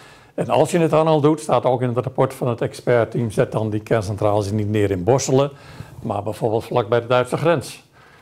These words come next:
Dus kijk naar Oost-Nederland. Dat is strategisch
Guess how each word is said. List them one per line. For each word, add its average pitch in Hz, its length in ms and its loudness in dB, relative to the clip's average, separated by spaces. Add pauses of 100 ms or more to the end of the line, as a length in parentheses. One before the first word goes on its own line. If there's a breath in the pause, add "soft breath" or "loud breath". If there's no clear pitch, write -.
(140 soft breath)
Dus - 200 -14
kijk 113 280 -2
naar 117 260 -2
Oost-Nederland. 180 840 0 (300)
Dat - 180 -8
is - 120 -8
strategisch 117 800 0